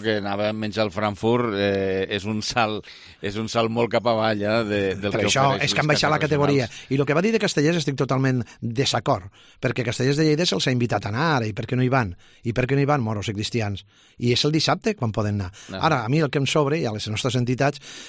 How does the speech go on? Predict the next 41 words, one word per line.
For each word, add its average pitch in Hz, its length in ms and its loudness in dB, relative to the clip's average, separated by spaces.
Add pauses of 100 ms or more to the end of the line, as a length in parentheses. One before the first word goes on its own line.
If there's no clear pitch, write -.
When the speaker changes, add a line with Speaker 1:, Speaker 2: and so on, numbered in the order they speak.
Speaker 2:
que 139 140 0
vagin 147 200 2
les 147 120 0
furgonetes 135 480 0
a - 20 2
vendre, 131 340 2
pues, 117 200 -6
el 104 100 -4
que 104 120 -6
va, 139 200 2
que 131 80 -4
el 127 80 0
no 117 80 -2
sé 120 100 -2
què, 110 120 -2
que 113 80 -4
es - 80 -4
fiquen 175 220 0
on 120 120 2
estaven, 107 320 -2
home. 107 220 -2 (480)
I 127 80 0
si 123 120 2
tots 151 220 0
van 165 80 2
a 156 60 2
concurs, 156 480 0
me 127 160 2
pregunto, 127 400 2
¿algunes 147 320 2
entitats 143 360 0
que 143 100 0
aquest 131 200 0
any 135 80 2
estaran 131 320 0
al 117 60 -2
templet 123 340 -2
han 185 80 2
anat 120 140 0
a 104 40 -2
concurs? 113 440 -2